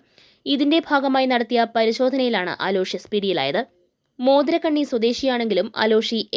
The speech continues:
ഏറെ നാളുകളായി പലയിടങ്ങളിലായി വാടകയ്ക്ക് താമസിച്ചു വരികയാണ്. പകൽ സമയങ്ങളിൽ പെയിന്റിംഗ് തൊഴിലാളിയായി വേഷം ധരിച്ച് ആധുനിക ഹെൽമറ്റ് ധരിച്ച് സ്കൂട്ടറിൽ സഞ്ചരിച്ച്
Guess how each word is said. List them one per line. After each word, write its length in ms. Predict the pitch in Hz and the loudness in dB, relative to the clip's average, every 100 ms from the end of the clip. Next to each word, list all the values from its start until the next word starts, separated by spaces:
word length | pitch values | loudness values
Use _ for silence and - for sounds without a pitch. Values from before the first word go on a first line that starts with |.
| 254 | 4
ഏറെ 180 | 262 294 | 4 0
നാളുകളായി 460 | 285 269 254 240 165 - | 0 0 0 0 -2 -4
പലയിടങ്ങളിലായി 680 | 233 240 254 262 254 247 247 | 0 2 2 0 0 0 2
വാടകയ്ക്ക് 460 | 226 226 254 240 226 202 | 2 2 0 -2 -4 -4
താമസിച്ചു 360 | 190 196 196 | -4 -6 -4
വരികയാണ്. 400 | 175 175 165 160 247 _ _ _ _ - | -4 -2 -4 -4 -8 _ _ _ _ 0
പകൽ 240 | 277 302 311 | 2 4 2
സമയങ്ങളിൽ 440 | 330 311 302 294 277 | 0 2 2 0 0
പെയിന്റിംഗ് 380 | 254 240 240 277 | -2 -2 -2 -2
തൊഴിലാളിയായി 480 | 277 269 262 262 254 214 | 0 2 2 2 2 0
വേഷം 300 | 208 220 240 | -2 -2 -2
ധരിച്ച് 260 | 226 202 180 262 - _ - | -2 -4 -6 -6 -12 _ -6
ആധുനിക 460 | - 269 285 294 311 269 | 0 2 2 0 0 0
ഹെൽമറ്റ് 360 | 240 240 247 | 0 0 0
ധരിച്ച് 260 | 254 233 202 - | 0 0 -2 -6
സ്കൂട്ടറിൽ 380 | - 262 247 269 277 | -4 -4 -2 -4 -2
സഞ്ചരിച്ച് 400 | 269 247 214 | 0 0 0